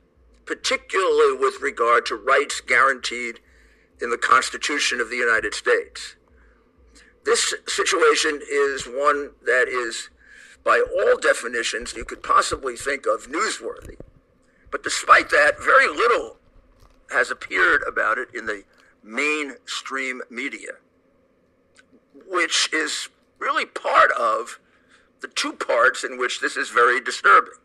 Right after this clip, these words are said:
It's disturbing because it appears as if it's overreach on the part of the government, reaching into an area that would normally be considered local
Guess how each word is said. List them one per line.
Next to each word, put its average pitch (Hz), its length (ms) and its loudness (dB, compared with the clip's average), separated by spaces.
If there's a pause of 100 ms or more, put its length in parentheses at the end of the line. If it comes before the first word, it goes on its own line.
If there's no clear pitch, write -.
(720)
It's - 160 -12
disturbing 139 560 0
because 117 520 2
it 107 100 -6 (920)
appears 131 380 -2
as 120 140 -4
if 127 160 -2
it's - 260 -6
overreach 127 600 -4
on 104 140 0
the 110 60 -6
part 127 320 0
of 113 80 -2
the 113 80 -12
government, - 520 -6 (840)
reaching 156 380 -4
into 156 380 -2
an 139 80 2
area 151 580 4
that 131 260 0
would 123 140 -4
normally 151 600 -2
be 139 240 -6
considered 147 760 -4 (880)
local 127 580 -2